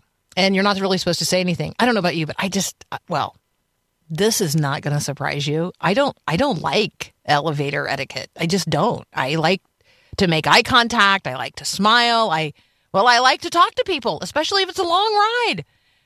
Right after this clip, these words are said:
You know, all the getting on and off. Like, I wanna know who I'm with. I mean, if it, if it actually shut down, if the elevator shut down, then we'd get to know each other, right? So why not, you know, at least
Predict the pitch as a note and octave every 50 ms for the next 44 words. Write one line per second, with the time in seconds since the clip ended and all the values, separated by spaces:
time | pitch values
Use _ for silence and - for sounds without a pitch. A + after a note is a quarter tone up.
0 | _ - D#4 F#4 G4 F#4 F4 F4+ F4 E4+ F#4+ G4 G4 - G4+ D#4+ D#4+ F#4 G4+ G#4
1 | G#4 G4+ G#4 G#4+ A4+ G#4+ F4+ C#4 C#4+ - - - - _ - G#3 C4 D#4+ F4+ F#4+
2 | F4+ E4+ F#4 F4 F#4 F4+ F4 F4+ E4+ E4+ G#4 G4+ D#4+ - - A#3+ C4 C4+ - -
3 | - - C4+ - - - - E4+ E4+ G#4 A4+ - - F4+ D#4 - - - D4 -
4 | - C4+ C4+ B3 F#3+ E3 D3 - - D4+ F#4 A#4+ A#4+ G4+ E4+ C4+ B3 A3+ - B3+
5 | A3+ G#3+ E3+ G#3 G#3+ G#3 F3+ D3+ C3+ C#3+ - _ - F4+ A#4+ C#5+ C#5+ B4+ G#4 G#4
6 | - - F4+ F4+ F4+ F#4+ E4+ C4+ - G#3 E3 - - D#3+ G3+ C#4 F4 - _ _
7 | _ _ _ - E4+ E4+ E4 - - C4+ D#4+ F#4 G#4 A4 A4 G4 - _ _ _
8 | _ _ _ _ _ - F4 E4+ D4+ - C#4 B3 C#4+ E4+ F4+ F#4+ - -